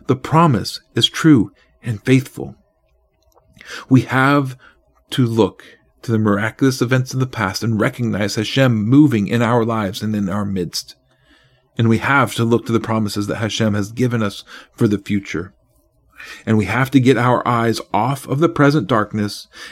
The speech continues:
and the fear that seeks to overwhelm us, because our focus on the problems of the present will only cause fear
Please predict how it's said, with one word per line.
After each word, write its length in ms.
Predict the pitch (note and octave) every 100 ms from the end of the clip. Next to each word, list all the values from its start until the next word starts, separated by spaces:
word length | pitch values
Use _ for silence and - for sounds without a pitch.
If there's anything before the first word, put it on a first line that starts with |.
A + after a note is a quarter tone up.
| -
and 160 | B2
the 60 | A#2
fear 440 | - B2 C#3 E3
that 140 | E3+ -
seeks 360 | - E3+ -
to 100 | -
overwhelm 580 | A#2+ C3 C#3+ A2+ G2+ E2+
us, 400 | F2 - - - - _ _ _ _ _ -
because 280 | A#2+ B2+ A2+
our 80 |
focus 680 | A2 - B2+ C#3+ F3 - - -
on 120 | A2+
the 100 | G2+
problems 500 | - F3+ F3 C#3+ C3
of 80 | G#2+
the 80 | E2+
present 640 | - A#2 B2+ F3 C#3 - _ _ _ _ _ -
will 220 | F#2+ - -
only 320 | G#2+ C3 D#3
cause 600 | - D3 D#3+ C3+ F#2 -
fear 580 | - B2+ C3+ G2+ F2